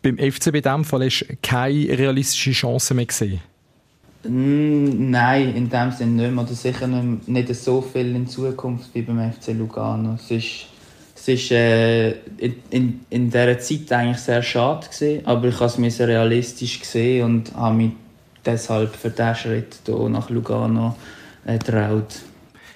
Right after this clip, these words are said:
Speaker 1: Ist es dort auch für einen jungen Spieler, der eigentlich Step by Step gemacht hat, all die Juniorenstufen durchgemacht hat, dann auch frustrierend gewesen, wie zu sehen, man bekommt keine realistische Chance, es gibt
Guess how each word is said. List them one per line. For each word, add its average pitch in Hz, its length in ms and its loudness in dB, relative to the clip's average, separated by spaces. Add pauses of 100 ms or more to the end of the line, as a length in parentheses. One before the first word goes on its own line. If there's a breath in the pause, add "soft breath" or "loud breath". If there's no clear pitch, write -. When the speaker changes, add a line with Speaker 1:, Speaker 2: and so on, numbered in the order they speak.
Speaker 1:
Ist 131 140 2
es 147 100 0
dort 147 240 2
auch 139 340 2 (420)
für 135 200 -2
einen 123 220 2
jungen 147 300 2
Spieler, 147 340 2
der 123 100 2
eigentlich 120 200 -2
Step - 300 -2
by 113 140 2
Step - 320 -2
gemacht - 340 -4
hat, 117 120 0
all 113 140 2
die 117 160 0
Juniorenstufen 123 1300 2 (480 loud breath)
durchgemacht 131 640 0
hat, 123 300 -2
dann 123 120 2
auch 120 300 0
frustrierend 170 640 2
gewesen, 131 360 2
wie 127 120 2
zu - 160 -4
sehen, 151 400 4 (400 loud breath)
man 127 400 2
bekommt 156 380 0
keine 160 140 2
realistische 156 480 2
Chance, 147 460 0
es - 100 -4
gibt - 480 -2